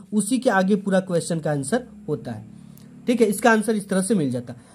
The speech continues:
इसी तरह से आपको क्या कर देना, अगर आपकी बोर्ड एग्जाम में पद्यांश आ जाता है, जैसे यहाँ पे पद्यांश आ गया, तो उसी तरह प्रश्नोत्तर संख्या तीन लाइन छोड़कर डालना है। एंड डालने के बाद शुरुआत के एक से दो अक्षर, यहाँ पे, यहाँ पे हमने जैसे गद्य डाला ना, तो यहाँ पे हम पद्य डालकर तब हिंट से देंगे या संकेत देंगे।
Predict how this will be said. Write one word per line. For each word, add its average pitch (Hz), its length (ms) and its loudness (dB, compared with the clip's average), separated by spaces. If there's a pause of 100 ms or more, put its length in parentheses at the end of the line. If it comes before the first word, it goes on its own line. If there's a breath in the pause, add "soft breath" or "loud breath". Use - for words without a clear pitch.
(140)
इसी 285 260 2
तरह 269 240 6
से 269 140 0
आपको 233 420 2
क्या 240 180 4
कर 240 140 0
देना, 247 180 0
अगर 208 260 0
आपकी 208 340 -2
बोर्ड 208 200 0
एग्जाम 202 200 2
में 220 160 2
पद्यांश 202 480 2
आ 196 80 2
जाता 185 220 -2
है, 208 60 -2
जैसे 208 200 -2
यहाँ 208 100 2
पे 214 100 0
पद्यांश 156 440 0
आ 131 40 -4
गया, 123 120 -10 (380 loud breath)
तो 233 60 4
उसी 254 180 4
तरह 247 160 4
प्रश्नोत्तर 220 460 2
संख्या 214 300 2
तीन 208 240 0
लाइन 190 200 2
छोड़कर 185 360 -2
डालना 160 300 0
है। 233 120 0 (300 loud breath)
एंड 208 140 6
डालने 208 260 6
के 190 60 -2
बाद 208 160 0
शुरुआत 185 380 -2
के 196 60 -2
एक 180 80 -4
से 190 120 -4
दो 180 120 -2
अक्षर, 233 280 0 (400)
यहाँ 190 320 0
पे, 247 240 -2
यहाँ 185 240 0
पे 240 100 0
हमने 233 140 4
जैसे 214 260 -2
गद्य 208 280 0
डाला 196 240 2
ना, 247 180 2
तो - 360 -16
यहाँ 196 140 2
पे 226 100 2
हम 196 180 0
पद्य 220 220 4
डालकर 214 320 2
तब 233 240 -2
हिंट 185 180 2
से 180 140 -4
देंगे 143 240 -4
या 175 120 -6
संकेत 185 420 -4
देंगे। 113 260 -8